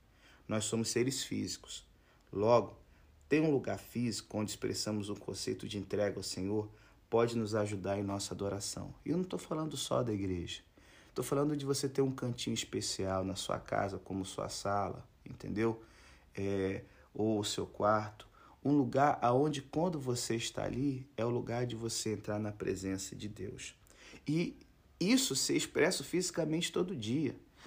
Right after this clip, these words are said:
Não é só a gente pensar, "Eu tenho boas intenções no coração, Deus, eu tô indo, me ajuda."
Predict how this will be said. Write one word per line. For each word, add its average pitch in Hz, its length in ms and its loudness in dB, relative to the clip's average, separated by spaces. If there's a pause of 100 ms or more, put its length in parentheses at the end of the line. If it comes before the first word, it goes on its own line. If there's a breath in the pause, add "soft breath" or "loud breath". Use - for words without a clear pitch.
(120 loud breath)
Não 165 100 4
é 190 60 4
só - 180 2
a 214 60 6
gente 185 200 2
pensar, 160 420 0
"Eu 160 100 4
tenho 156 280 0
boas 139 460 2
intenções 131 480 -2
no 117 100 0
coração, 113 540 0
Deus, 135 380 4
eu 127 80 2
tô - 200 2
indo, 160 400 0 (240 loud breath)
me 113 120 0
ajuda." 107 440 -2